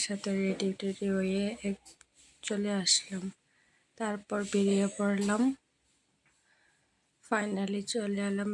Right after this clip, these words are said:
মেলাতে। দেখো যে ভিড় হয়েছে কালকে মেলা। দেখো এই আমার বেবি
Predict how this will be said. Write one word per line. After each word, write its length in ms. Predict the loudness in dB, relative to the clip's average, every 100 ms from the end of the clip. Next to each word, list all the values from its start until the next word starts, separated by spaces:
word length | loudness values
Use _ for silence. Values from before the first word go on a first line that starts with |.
| -2
মেলাতে। 440 | -2 -4 -6 -12 -16 -20 -20 -20 _ _ _ -14 0
দেখো 300 | 2 2 0 -2 -2 -2
যে 160 | 2 2 2 2
ভিড় 500 | 2 4 4 2 2
হয়েছে 440 | 4 4 4 2 0 -4
কালকে 320 | -6 -4 -2 2
মেলা। 280 | 4 4 2 0 -6 _ _ _ _ _ -20 -20 -20 _ -2 0 -2 -4 -8 -14 -20 -20 _ _ _ _ _ _ _ _ -8 -2
দেখো 240 | -2 0 -2
এই 60 | -2 0
আমার 180 | 0 2 6
বেবি 280 | 6 6